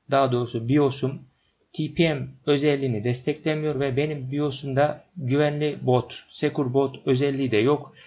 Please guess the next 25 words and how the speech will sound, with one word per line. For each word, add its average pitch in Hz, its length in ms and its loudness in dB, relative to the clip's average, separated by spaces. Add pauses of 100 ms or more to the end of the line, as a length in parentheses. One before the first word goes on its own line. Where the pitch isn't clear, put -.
(320)
Yani 147 340 0
bu 175 140 4
iki 170 200 -2
özelliğin 143 400 0
hiçbirini 139 400 -2
desteklemiyor. 160 720 -2 (440)
Ama 156 360 2
ben 180 220 2
bunu 156 260 -4
ilgili 147 520 -2 (100)
D 156 180 2
L 147 200 0
L 127 40 -6
dosyasını 135 520 -4
değiştirerek 135 720 -2 (400)
bu 175 180 8
hatayı 147 400 2
görmezden 135 580 2
geleceğiz 143 520 0
ve 139 60 0
Windows 143 480 -2
on 147 200 0
biri 127 120 2
yükleyeceğiz 143 480 -2
arkadaşlar. 147 680 -2